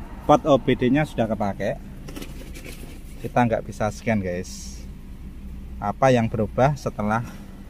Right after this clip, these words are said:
Nitro O B D dua terpasang? Mungkin timingnya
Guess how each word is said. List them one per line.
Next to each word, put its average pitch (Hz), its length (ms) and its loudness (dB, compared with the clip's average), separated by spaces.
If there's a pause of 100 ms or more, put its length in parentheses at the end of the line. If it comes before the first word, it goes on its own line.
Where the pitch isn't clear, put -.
(260)
Nitro 139 320 8
O 120 80 6
B 113 160 0
D 110 160 2
dua 120 160 4
terpasang? 98 640 0 (1120)
Mungkin 123 320 6
timingnya 127 880 4